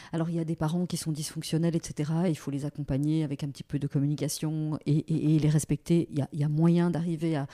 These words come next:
à travailler avec eux. Et puis, il y a cette catégorie de personnes qui ont, euh, un souci, euh, psychologique, voire psychiatrique. Et là, je pense que le, la situation est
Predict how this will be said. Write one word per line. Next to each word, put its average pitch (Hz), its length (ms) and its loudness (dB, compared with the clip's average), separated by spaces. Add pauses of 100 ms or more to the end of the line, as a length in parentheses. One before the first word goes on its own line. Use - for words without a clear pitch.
(300)
à 165 100 0
travailler 156 480 2
avec 151 320 0
eux. 262 160 8 (400)
Et 160 80 2
puis, - 220 2
il 269 60 6
y 269 60 6
a 208 40 6
cette 160 240 0 (180)
catégorie 170 480 2
de - 60 -8
personnes 214 480 0 (180)
qui 208 380 -2
ont, 220 440 0 (100)
euh, 101 920 -6 (160)
un 180 240 2
souci, 196 800 -4
euh, 156 480 0
psychologique, 170 640 0
voire 170 300 0 (160)
psychiatrique. - 680 -2 (480)
Et - 80 2
là, 180 140 6
je - 80 2
pense 170 180 -4
que - 120 -4
le, 143 180 -2
la - 240 -8
situation - 420 -6
est 139 80 -6